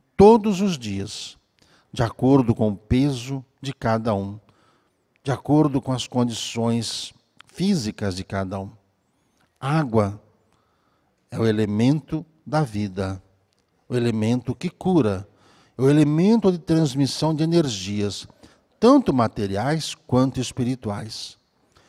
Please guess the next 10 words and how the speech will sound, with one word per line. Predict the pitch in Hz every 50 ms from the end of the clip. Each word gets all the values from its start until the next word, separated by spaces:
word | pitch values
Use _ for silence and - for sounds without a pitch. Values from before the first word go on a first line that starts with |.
| _ _ _ _ _ _
Próximo | - 220 240 240 - - - 143 127 107
passo: | - 117 113 120 127 123 - - - - - _ _ _ _ _ _ _ _ _ _ _ _ _ _ _ _ _ _ _ _ _ _ _ _ _ _ _ _ _ _ _ _ _ _ _ _
todos | - 202 220 214 165 135 113 - -
precisam | - 120 113 - - - - 143 165 143 120 127
se | 120 - - 135
movimentar. | 139 143 139 120 127 139 139 143 151 139 - 107 107 101 101 98 - _ _ _ _ _ _ _ _ _ _ _ _ _ _ _ _ -
Caminhadas, | - 110 104 101 101 98 101 107 110 113 110 104 107 107 104 - - - - - _ _ _ _ _ _ _ _ _ _
atividades | - - 160 - 143 131 117 113 107 117 110 110 107 104 101 90
físicas | - - - - 202 226 247 233 180 131 - - 113 104 104
adequadas | 101 90 98 92 - - 104 101 104 107 107 98 110 110 107 - - - - -